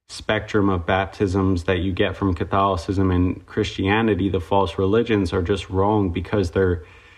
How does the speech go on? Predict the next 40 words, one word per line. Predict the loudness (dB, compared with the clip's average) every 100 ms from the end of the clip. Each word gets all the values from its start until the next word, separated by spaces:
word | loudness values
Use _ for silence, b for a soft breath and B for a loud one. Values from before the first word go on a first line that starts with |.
| B
baptizing | -2 -2 -2 -2 0 2 -2 -2
infants | -2 -2 -2 -2 -4 -8 -20 _ _ _
who | 0 0
cannot | 0 0 2 2 -2
come | -4 0 2
back | 2 -2 -6 -4
up | -2 0
out | 0
of | 0
the |
water | 0 2 2 2
and | 0 0
say, | -2 0
"All | 0
right, | 0 0
now | 0 2
I'm | 2
gonna | 0
walk | 0 2 2 2 -4 -4
in | 0 0
truth. | 0 0 0 -2
I'm |
gonna | 0 2
walk | 2 2 0
in | 0
righteousness," | 0 0 -4 -6 -4 -2
because | -4 -2 -2 0
they | 2 2 -2 B B B B B
haven't | -2 2 2
even | 2 2
read | 0 0
the | -2
scriptures | -4 -4 -2 -2 0
yet. | 0 0
You | 0
know | 2
what | 2
I'm | 0
saying? | 0 0 2 0 -2 b b b b b _ -2
Just | -2 -2 -10